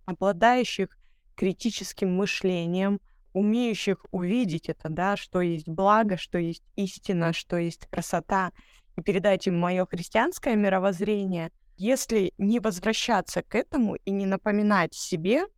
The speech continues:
что такое для нашей семьи образование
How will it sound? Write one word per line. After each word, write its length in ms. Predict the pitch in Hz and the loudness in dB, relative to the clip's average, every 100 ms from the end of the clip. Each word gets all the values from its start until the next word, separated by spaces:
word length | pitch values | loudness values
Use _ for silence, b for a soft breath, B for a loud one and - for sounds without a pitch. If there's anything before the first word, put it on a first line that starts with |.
| _ | _
что 300 | - - 185 | -18 -2 0
такое 420 | - - 190 180 | 0 -4 0 0
для 200 | 156 185 | 2 0
нашей 360 | 190 185 - 170 | 2 2 0 -6
семьи 340 | - 185 175 | -4 -2 2
образование 720 | 175 160 175 175 175 170 170 | 2 2 -2 0 0 0 -2